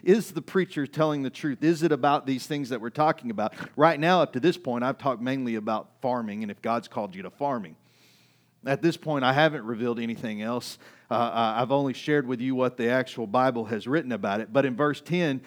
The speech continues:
Jesus has this to say. It says, "Later, when Jesus was alone with the twelve disciples and with the others who were gathered around, they asked him what the parables meant." Let me be clear that this is still the precedent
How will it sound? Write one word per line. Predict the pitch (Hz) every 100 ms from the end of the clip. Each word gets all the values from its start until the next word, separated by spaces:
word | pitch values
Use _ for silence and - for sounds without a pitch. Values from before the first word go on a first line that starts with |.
| - _
Jesus | 101 175 165 156 -
has | 131 120
this | 131 185 -
to | 135
say. | - 123 135
It | 120
says, | 131 117
"Later, | 127 156 170 147
when | 135 113
Jesus | 143 160 151 123
was | 131 117
alone | 120 147 170 143
with | 117
the |
twelve | - 151 131
disciples | 117 - 160 160 131 131 - - -
and | 127
with | 127
the | 123
others | 143 156 139
who | 143
were | 131 107
gathered | 135 135 120
around, | 120 151 170
they | 135 135
asked | 147 -
him | 139
what | 147
the | 139
parables | - 151 156 151 -
meant." | 175 156 - - - -
Let | 220
me | 196
be | 214 170
clear | - 185 180 131 98 - _ _ _ _ _ _ _ _
that | 143 147 180
this | 214 190
is | -
still | - - 214 240
the | 185 170
precedent | - 208 196 - 139 135